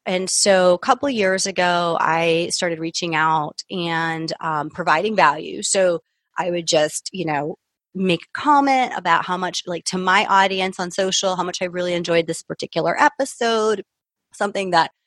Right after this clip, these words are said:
you know, Jordan did or what have you.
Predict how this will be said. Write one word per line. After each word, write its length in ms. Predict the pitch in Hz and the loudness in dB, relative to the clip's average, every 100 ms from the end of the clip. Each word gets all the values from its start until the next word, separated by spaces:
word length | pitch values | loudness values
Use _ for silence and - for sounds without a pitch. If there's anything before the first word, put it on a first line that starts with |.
| _ | _
you 100 | 202 | 0
know, 200 | 185 175 | 2 2
Jordan 440 | 160 143 147 196 214 | 0 -6 -6 -10 0
did 560 | 311 277 269 254 254 | 4 4 4 2 2
or 200 | 165 175 | 0 -2
what 240 | 170 185 165 | 0 0 2
have 280 | 175 156 | 2 2
you. 240 | 175 143 | 0 -6